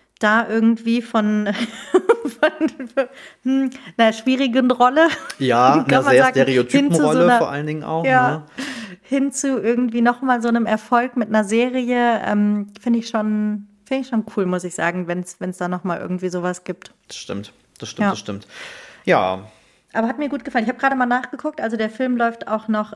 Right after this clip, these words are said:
Speaker 1: im Kino anscheinend und man kann ihn bei, ähm, Amazon
Speaker 2: Man kann ihn leihen, ne?
Speaker 1: leihen
Speaker 2: Genau,
Speaker 1: oder
Speaker 2: ich glaub, das
Speaker 1: kaufen.
Speaker 2: Leihen funktioniert,
Speaker 1: Ja, ich
Speaker 2: äh,
Speaker 1: guck mal, ob der
Speaker 2: funktioniert
Speaker 1: vielleicht
Speaker 2: das
Speaker 1: bald
Speaker 2: schon.
Speaker 1: ins, äh, Streaming kommt. Wir sind ja, da sind wir wieder beim Thema, ich, ich leihe doch jetzt nicht für fünf Euro noch einen Film neben diesen ganzen <laughs> Sachen, die ich irgendwie eh schon habe.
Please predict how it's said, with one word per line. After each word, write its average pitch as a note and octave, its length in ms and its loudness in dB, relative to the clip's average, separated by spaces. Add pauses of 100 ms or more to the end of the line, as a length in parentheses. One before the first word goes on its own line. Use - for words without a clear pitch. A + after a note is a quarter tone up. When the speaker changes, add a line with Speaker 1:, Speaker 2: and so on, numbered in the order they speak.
Speaker 1:
im F#3+ 460 -2
Kino G3 840 0
anscheinend C#4 580 -4
und A#3 120 0
man A#3+ 140 0
kann A3+ 220 -2
ihn A#3 180 0
bei, G#3 520 -4
ähm, F#3+ 380 -2
Amazon F#3 580 -4
Speaker 2:
Man F3+ 60 -6
kann C3 120 2
ihn A#2+ 100 2
leihen, A#2 280 6 (200)
ne? F#3 60 4
Speaker 1:
leihen - 140 2
Speaker 2:
Genau, A2+ 300 0
Speaker 1:
oder G3 120 2
Speaker 2:
ich F#3 60 -6
glaub, - 200 -2
das D3 120 0
Speaker 1:
kaufen. - 100 -8
Speaker 2:
Leihen G#2+ 300 -4
funktioniert, G#2 760 -10
Speaker 1:
Ja, E3 260 -6
ich E3+ 60 -10
Speaker 2:
äh, - 80 -12
Speaker 1:
guck G#3 180 -4
mal, F#3 160 -2
ob G#3 80 -4
der G3 120 -2
Speaker 2:
funktioniert - 20 -18
Speaker 1:
vielleicht F3+ 280 -4
Speaker 2:
das F#3+ 40 -16
Speaker 1:
bald F3+ 140 -2
Speaker 2:
schon. F#3+ 100 -6
Speaker 1:
ins, F#3 220 -8
äh, G3 120 -8
Streaming F#3 440 -4
kommt. F#3+ 240 -4
Wir G#3 80 2
sind B3 160 2
ja, B3+ 80 2
da G#3 100 0
sind B3+ 100 2
wir C#4 120 2
wieder B3+ 160 4
beim A3+ 180 2
Thema, C#4 280 2
ich, A#3+ 120 -4
ich A#3 220 -6
leihe A#3+ 240 0
doch C#4+ 100 0
jetzt A#3 180 -4
nicht B3+ 140 -6
für C4 100 -6
fünf C#4+ 280 -6
Euro B3 280 0
noch B3+ 180 -2
einen C4 100 -2
Film D#4+ 500 2
neben G3 260 4
diesen G3+ 220 2
ganzen A#3+ 540 4
<laughs> A#3+ 60 4
Sachen, - 500 0
die D4 60 2
ich C#4+ 140 0
irgendwie C4 460 2
eh D4 240 2
schon B3 180 2
habe. F#3 160 0